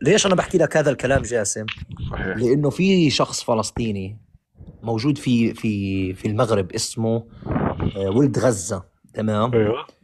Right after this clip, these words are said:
Speaker 1: هذا ولد غزة، في واحد فلسطيني هون من فلسطين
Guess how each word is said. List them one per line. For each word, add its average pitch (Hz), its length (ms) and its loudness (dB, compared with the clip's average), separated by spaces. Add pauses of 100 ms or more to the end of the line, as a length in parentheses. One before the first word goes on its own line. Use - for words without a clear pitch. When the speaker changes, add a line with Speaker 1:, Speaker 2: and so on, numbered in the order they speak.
(320)
Speaker 1:
هذا 165 340 4
ولد 160 280 2
غزة، 123 420 2
في 156 180 -2
واحد 151 340 2
فلسطيني 127 540 -2
هون 120 280 -4
من 113 100 -4
فلسطين 113 720 -6